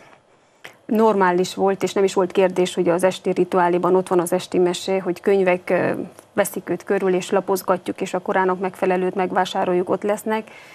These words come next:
Az, hogy látott engem olvasni, könyveket vásárolni, bejött velem könyvesüzletekbe. Amikor már én tudatosan tettem ezért, az arra emlékszem, hogy, ö, kezdte érdekelni a rajzfilm,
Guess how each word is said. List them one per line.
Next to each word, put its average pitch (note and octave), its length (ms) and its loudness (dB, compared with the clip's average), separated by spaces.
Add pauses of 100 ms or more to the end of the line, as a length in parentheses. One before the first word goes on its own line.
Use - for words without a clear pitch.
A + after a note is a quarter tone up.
(160)
Az, A3+ 180 0
hogy G#3 120 0
látott G3 400 2
engem F#3 480 2
olvasni, G3 680 2
könyveket F#3+ 440 0
vásárolni, F#3+ 640 0
bejött F3+ 340 2
velem F#3 580 2
könyvesüzletekbe. G#3 1080 0 (540)
Amikor A#3+ 480 2
már G3 200 2
én G3 400 0 (200)
tudatosan G3 1120 0 (240)
tettem G3+ 420 0
ezért, A#3+ 680 2
az G#3 260 0 (340)
arra B3 300 4
emlékszem, A3 560 0
hogy, F#3+ 260 -8
ö, F#3+ 160 2 (120)
kezdte A3 380 -2
érdekelni G3 520 0
a F#3 80 -2
rajzfilm, C4 720 0